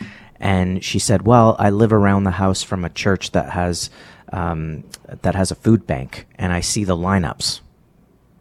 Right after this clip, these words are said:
Yes. So does that, do the lineups just disturb you, or do you realize that it's because of your policies that you have created this? The, the interviewer didn't go there. I think, I think Freeland realized she just dug a hole for herself,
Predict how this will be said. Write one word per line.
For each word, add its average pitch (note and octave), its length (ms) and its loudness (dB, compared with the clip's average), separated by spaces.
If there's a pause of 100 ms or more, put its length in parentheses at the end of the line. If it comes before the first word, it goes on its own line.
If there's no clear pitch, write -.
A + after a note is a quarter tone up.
(680)
Yes. D#2+ 1000 0 (300)
So G2 300 4
does F2 220 -2
that, F#2 200 2
do F#2 320 -4
the F#2+ 120 2
lineups G2 360 2
just - 220 -6
disturb G2+ 420 0
you, D3+ 380 2
or G2+ 160 2
do F#2+ 160 -4
you F#2+ 80 -2
realize F#2 440 0
that F2+ 140 0
it's E2+ 160 -4
because F2+ 320 -2
of E2+ 100 -6
your F#2+ 220 4
policies E2+ 600 -2
that E2 180 -4
you F2 80 -2
have E2 140 -6
created E2+ 420 -4
this? - 320 -10 (640)
The, G2 360 4
the - 140 0
interviewer G#2 500 4
didn't G2 280 -2
go F#2 180 4
there. C3 340 4 (380)
I F2 160 -4
think, - 340 -4 (140)
I F#2+ 80 -6
think G2+ 180 -4
Freeland G2 500 0 (200)
realized G#2+ 560 6
she - 180 -2
just - 260 -2
dug G2 200 2
a F2+ 40 4
hole F#2+ 220 4
for B2+ 160 2
herself, C3 540 2